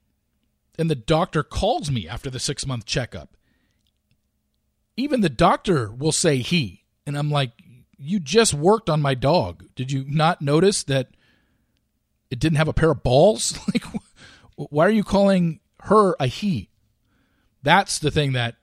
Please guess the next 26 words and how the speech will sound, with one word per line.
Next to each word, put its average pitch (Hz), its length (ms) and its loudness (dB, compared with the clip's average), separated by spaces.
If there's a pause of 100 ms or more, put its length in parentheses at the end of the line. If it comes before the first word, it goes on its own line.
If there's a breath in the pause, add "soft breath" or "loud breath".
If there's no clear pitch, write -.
it 135 140 -8
wasn't 190 260 2
just 147 220 0
the 104 80 -8
name. 123 420 -2 (140)
It 139 160 0
was, 117 580 -4 (1700)
especially 139 540 -2
at 123 140 -4
the, 113 160 -8
like, 120 200 -8
when 120 140 -4
I 113 80 -4
go 123 220 -4
to 113 160 -2
my, 98 260 -8
uh, 104 160 -10
when 101 140 -8
I 101 60 -8
go 117 160 -4
out 113 80 -6
of 98 40 -12
town 165 400 2
and 120 100 -2
I 110 80 -6
put 117 280 -6